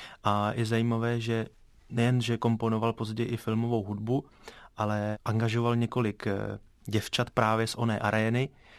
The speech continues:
na Smíchově, které se jmenovaly English Girls a později i Ingrishovi děti a Ingrišův sbor, a to bylo několik takových těles, které působily v těchto filmech. Takže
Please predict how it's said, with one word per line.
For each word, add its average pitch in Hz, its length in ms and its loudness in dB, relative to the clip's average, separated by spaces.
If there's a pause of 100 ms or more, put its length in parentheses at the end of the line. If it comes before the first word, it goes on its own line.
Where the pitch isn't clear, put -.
(180)
na 104 80 -2
Smíchově, 123 560 -2 (240)
které 113 260 -2
se - 160 -2
jmenovaly 120 380 2
English 110 440 0
Girls 127 500 0 (600)
a 101 340 2
později 113 460 -2
i 110 180 -2
Ingrishovi 110 880 -2
děti 107 540 -2
a 107 300 0 (400)
Ingrišův 113 480 0
sbor, 107 400 2
a 117 60 -4
to 113 120 -6
bylo 113 160 0
několik 113 360 -2
takových 113 300 -6
těles, 113 260 -6
které 110 240 -4
působily 110 440 -8
v - 60 -14
těchto - 280 -8
filmech. 107 340 -2
Takže 110 240 -4